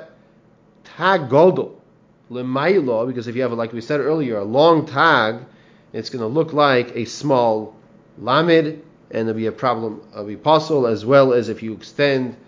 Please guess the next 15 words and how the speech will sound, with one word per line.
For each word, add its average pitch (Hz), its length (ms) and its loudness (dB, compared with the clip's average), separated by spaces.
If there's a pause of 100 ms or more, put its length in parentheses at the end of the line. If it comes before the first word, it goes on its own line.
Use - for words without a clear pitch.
(240)
the 113 640 -2
left 135 520 -2
leg 131 380 0
too 131 160 -6
much, 139 440 0 (460)
like 110 160 -4
we 113 60 -6
said 113 180 -4
earlier, 131 520 4
it - 140 -18
can 110 140 -12
look 120 160 -10
like 113 320 -8
a 107 260 -4 (400)
ches. - 500 0